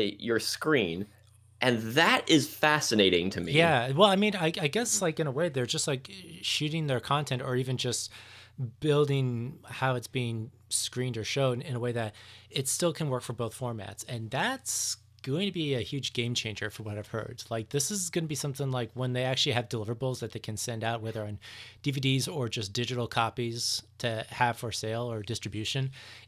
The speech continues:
Speaker 2: you can watch it on any form. But it's like, this is, yeah, I've heard about that, Joe. So that's kinda got my interest now.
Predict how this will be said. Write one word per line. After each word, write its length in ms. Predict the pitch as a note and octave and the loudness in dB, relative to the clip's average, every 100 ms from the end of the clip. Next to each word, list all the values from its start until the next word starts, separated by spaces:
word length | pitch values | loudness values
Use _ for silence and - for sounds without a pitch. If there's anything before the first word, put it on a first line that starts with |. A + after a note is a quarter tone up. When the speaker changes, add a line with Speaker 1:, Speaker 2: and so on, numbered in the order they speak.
| - | -4
Speaker 2:
you 140 | C#3+ C#3 | -2 0
can 140 | C#3+ | 2
watch 200 | C3 C3 | 2 2
it 60 | B2+ | 0
on 140 | A#2 | -2
any 140 | A2+ A2 | -2 -4
form. 380 | C#3+ A#2 G#2 - | -6 -6 -8 -10
But 80 | A#2 | -6
it's 60 | |
like, 220 | - A2 - _ - _ - | -4 -6 -12 _ -20 _ -12
this 440 | D3+ A#2 C#3 - | -10 -2 -2 0
is, 180 | D#3 C3+ | -2 2
yeah, 240 | B2+ G#2+ G#2 | 2 2 -2
I've 160 | C3 | -4
heard 140 | - C#3 | -2 0
about 200 | B2 A2+ | 0 0
that, 140 | G#2+ | -4
Joe. 180 | F#2+ G#2 | -4 -6
So 140 | G2+ A2 | -6 -4
that's 340 | A#2 D3+ - | -2 -2 -4
kinda 260 | - D#3 C#3+ | -4 -2 0
got 260 | C3 C3 - - - | 0 0 -2 -12 -6
my 140 | B2+ | -4
interest 560 | C3 A2 - - - - | -4 -4 -6 -6 -8 -8
now. 320 | G#2+ - | -8 -10